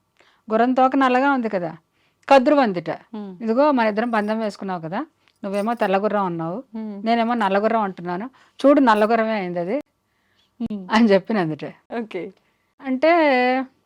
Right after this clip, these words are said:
Speaker 1: "సరే అయితే పందెం ఏమిటి ఇప్పుడు?"
Speaker 2: ఆ.
Speaker 1: పందెం ఏమిటి అంటే, "నేను, నా మాట చెల్లుబాటు అయింది కాబట్టి, నేను అన్నదే కరెక్ట్ అయింది కాబట్టి
Speaker 2: హ్మ్.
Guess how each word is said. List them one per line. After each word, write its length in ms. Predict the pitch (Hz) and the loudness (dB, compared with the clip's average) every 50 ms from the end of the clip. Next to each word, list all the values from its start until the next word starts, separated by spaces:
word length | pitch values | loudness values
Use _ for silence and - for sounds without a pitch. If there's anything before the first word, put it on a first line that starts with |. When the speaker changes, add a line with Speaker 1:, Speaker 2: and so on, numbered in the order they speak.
| _ _ _ _ _ _ _ _ _ _ _ _ _ _ _ _ _ _ | _ _ _ _ _ _ _ _ _ _ _ _ _ _ _ _ _ _
Speaker 1:
"సరే 300 | - 226 214 208 214 220 | 2 4 6 6 6 4
అయితే 220 | 208 190 - 220 | 4 0 -2 -4
పందెం 360 | 220 - 247 240 240 233 240 | -2 2 2 2 4 2 0
ఏమిటి 240 | 233 208 185 175 170 | 2 2 0 0 -2
ఇప్పుడు?" 260 | 175 160 160 151 - - _ _ _ _ _ _ | -6 -8 -10 -12 -12 -14 _ _ _ _ _ _
Speaker 2:
ఆ. 140 | 196 185 165 - _ _ _ _ _ _ _ _ _ _ _ _ 269 | -12 -12 -12 -14 _ _ _ _ _ _ _ _ _ _ _ _ 2
Speaker 1:
పందెం 260 | 262 262 269 277 277 | 2 4 4 2 2
ఏమిటి 300 | 269 262 247 240 233 262 | 2 0 -2 0 -2 -2
అంటే, 360 | 247 240 240 240 330 359 359 | -2 -2 -4 -4 -2 -2 0
"నేను, 520 | 302 254 247 247 262 277 285 285 262 - - _ _ _ _ _ _ _ _ _ _ _ _ - | 0 0 2 2 2 4 2 2 0 -2 -6 _ _ _ _ _ _ _ _ _ _ _ _ 4
నా 140 | 220 220 226 | 6 6 8
మాట 260 | 233 233 226 240 - | 8 6 6 6 4
చెల్లుబాటు 540 | 269 247 - 240 220 220 214 240 240 240 233 | 2 4 4 2 2 4 4 4 4 6 4
అయింది 200 | 208 190 190 190 | 2 2 0 2
కాబట్టి, 440 | - 190 170 165 170 165 - 175 165 | 2 2 2 2 0 -2 -4 -6 -4
నేను 240 | 185 196 202 196 | -4 -4 -2 -2
అన్నదే 380 | 190 190 190 196 196 233 277 330 | -2 -2 -2 -4 -2 -2 -4 -2
కరెక్ట్ 340 | 330 - 196 190 185 _ - | 0 0 -2 -2 0 _ -4
అయింది 180 | 196 190 180 | -4 -4 -4
కాబట్టి 420 | 170 165 147 147 156 156 160 226 277 | -6 -6 -6 -6 -8 -10 -10 -10 -10
Speaker 2:
హ్మ్. 440 | 320 311 _ _ 208 196 185 180 | -10 -10 _ _ -16 -16 -16 -18